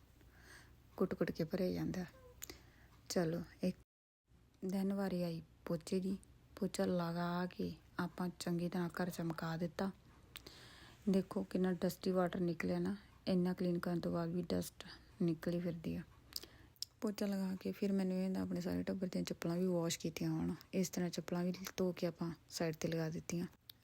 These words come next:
ਜਿਵੇਂ ਛੋਟੇ ਹੁੰਦੇ ਆਪਾਂ, ਅਹ, ਮਿੱਟੀ ਲੱਗੀ ਹੁੰਦੀ ਸੀ ਜਦੋਂ ਘਰਾਂ 'ਚ, ਤੇ ਉਦੋਂ ਪੈਰ ਨਹੀਂ ਪਾ ਸਕਦੇ ਹੁੰਦੇ ਸੀ, ਉਵੇਂ ਫਿਰ ਇਹ ਹੁੰਦਾ ਵੀ ਪੋਚਾ ਲੱਗੇ ਵਿੱਚ ਸਾਫ਼-ਸਾਫ਼ ਵੀ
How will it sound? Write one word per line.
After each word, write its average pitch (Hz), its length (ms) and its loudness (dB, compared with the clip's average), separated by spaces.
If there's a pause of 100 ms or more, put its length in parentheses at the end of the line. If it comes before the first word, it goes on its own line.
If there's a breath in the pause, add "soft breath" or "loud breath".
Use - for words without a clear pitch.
ਜਿਵੇਂ 196 280 4
ਛੋਟੇ 190 340 -2
ਹੁੰਦੇ 185 320 2
ਆਪਾਂ, 190 320 -2 (640)
ਅਹ, 175 340 2
ਮਿੱਟੀ 175 380 2
ਲੱਗੀ 170 280 2
ਹੁੰਦੀ 170 160 2
ਸੀ 170 160 0
ਜਦੋਂ 175 180 2 (120)
ਘਰਾਂ 180 160 2
'ਚ, 190 140 -2 (500 loud breath)
ਤੇ 185 80 2
ਉਦੋਂ 175 200 4
ਪੈਰ 185 280 4
ਨਹੀਂ 170 160 2
ਪਾ 170 160 2
ਸਕਦੇ 170 280 -2
ਹੁੰਦੇ 170 80 2
ਸੀ, 170 160 -2
ਉਵੇਂ 175 220 2
ਫਿਰ 180 160 4
ਇਹ 165 160 2
ਹੁੰਦਾ 175 240 2
ਵੀ 170 200 0 (260)
ਪੋਚਾ 175 300 2
ਲੱਗੇ 165 280 0
ਵਿੱਚ 165 200 -2
ਸਾਫ਼-ਸਾਫ਼ 170 560 -2
ਵੀ 180 80 -2